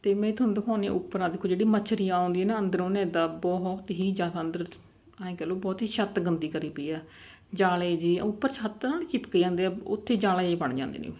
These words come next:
ਉਹ ਸਾਡਾ ਐਗਜ਼ੌਸਟ ਸੀ ਨਾ, ਪੱਤੀਆਂ ਬਾਹਰੋਂ, ਫਰੇਮ ਟੁੱਟਿਆ ਪਿਆ, ਉਹ ਫਰੇਮ ਲੱਗੂਗਾ ਨਵਾਂ, ਤੇ ਉਸ ਤੋਂ ਬਾਅਦ ਫੇਰ ਕਿਤੇ ਜਾ ਕੇ ਕਿਚਨ ਦੀ ਸਫਾਈ ਹੋਊਗੀ।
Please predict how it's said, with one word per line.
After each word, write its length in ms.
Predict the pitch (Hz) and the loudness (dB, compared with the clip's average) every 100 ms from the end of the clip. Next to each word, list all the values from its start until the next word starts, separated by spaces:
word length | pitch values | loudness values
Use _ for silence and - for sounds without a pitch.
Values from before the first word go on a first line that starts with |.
| - _ - - _ - | -18 _ -20 -20 _ -10
ਉਹ 80 | |
ਸਾਡਾ 200 | 202 214 | -2 0
ਐਗਜ਼ੌਸਟ 480 | 196 196 190 190 190 | 0 2 2 2 0
ਸੀ 100 | 202 | 0
ਨਾ, 80 | 220 | 2
ਪੱਤੀਆਂ 360 | 233 214 202 185 | 0 -2 0 0
ਬਾਹਰੋਂ, 220 | 175 202 | 0 -4
ਫਰੇਮ 300 | - 185 180 | 0 2 2
ਟੁੱਟਿਆ 340 | 175 170 180 | 0 0 -2
ਪਿਆ, 160 | 165 165 | -2 -4
ਉਹ 60 | |
ਫਰੇਮ 360 | 190 190 175 175 | -4 -2 0 0
ਲੱਗੂਗਾ 360 | 175 170 330 196 | -2 2 2 2
ਨਵਾਂ, 260 | 196 190 | 2 0
ਤੇ 120 | 190 | -2
ਉਸ 120 | 180 - | -4 -4
ਤੋਂ 140 | 160 | -8
ਬਾਅਦ 180 | 147 180 | -6 -8
ਫੇਰ 300 | - 170 170 | -4 -4 -4
ਕਿਤੇ 280 | - 165 165 | -4 0 0
ਜਾ 160 | 175 | 0
ਕੇ 120 | 170 | -4
ਕਿਚਨ 320 | 175 180 180 156 | -4 -4 -4 -6
ਦੀ 60 | |
ਸਫਾਈ 420 | 175 175 175 151 | -4 -6 -4 -6
ਹੋਊਗੀ। 400 | 156 139 139 - | -4 -2 -2 -6